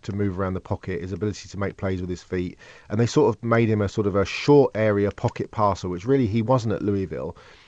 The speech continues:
And I can certainly remember that when the Vikings came down to the, to Miami at the back end of his first season, and he played lights out and won the game essentially single-handedly. And you thought, "Crikey, this is a quarterback who could really, you know, take a step on," and, uh, you know, 'cause he's got a good arm. But, uh, and then all of a sudden, the, the following season, they tried to sort of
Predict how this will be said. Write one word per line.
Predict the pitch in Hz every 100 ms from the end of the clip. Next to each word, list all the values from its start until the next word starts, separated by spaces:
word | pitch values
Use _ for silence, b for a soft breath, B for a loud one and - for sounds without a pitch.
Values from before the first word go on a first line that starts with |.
| b
And | 113
I |
can | 113
certainly | 135 117
remember | 113 110 104
that | 92
when | 104 104
the |
Vikings | 92 110 - 104 -
came | 101 98
down | 98
to | 90
the, | 92 95 _
to | -
Miami | 95 98 98 101
at | 95
the | 80
back | 101 92
end | 101 95
of | 85
his | 90
first | - 98 92
season, | - 101 82 90
and | 92
he |
played | - 104 98
lights | 101 104 -
out | 104 101
and | 85
won | 98 98
the |
game | 95 98 95
essentially | 87 104 104
single-handedly. | - 98 87 107 95 82 62 b b b b
And | 110
you |
thought, | 104 110 -
"Crikey, | 117 104 107
this | 110
is | 101
a | 92
quarterback | 107 90 85
who | -
could | 90 85
really, | 101 95
you | 95 92
know, | 87
take | - 95
a |
step | - - 92
on," | 98 87
and, | 87 -
uh, | 92
you | 110
know, | 87
'cause | 90
he's | 98
got | 90
a | 90
good | - 113
arm. | 98 98 92
But, | 85 -
uh, | 90 - -
and | 123
then | 139
all |
of | 151
a |
sudden, | 127 127
the, | 113
the | -
following | 107 143 127
season, | 127 113
they |
tried | 110 127 120
to |
sort | 113
of | 113